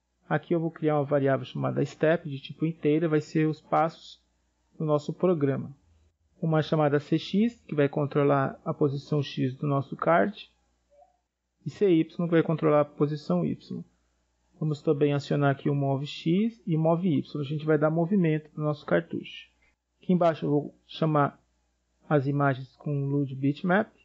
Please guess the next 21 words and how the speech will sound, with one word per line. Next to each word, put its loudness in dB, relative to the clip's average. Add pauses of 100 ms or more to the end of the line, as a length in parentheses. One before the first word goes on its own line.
(360)
menu 2
um, 0 (140)
menu 0
dois 0 (320)
e 0
o 0
back 0
rom, -4 (380)
ok? 0 (320)
Deixa -8
eu 4
remover 2
o 2
text -2
printf -2
que -2
a 2
gente -6
não -4
vai -4
usar. 0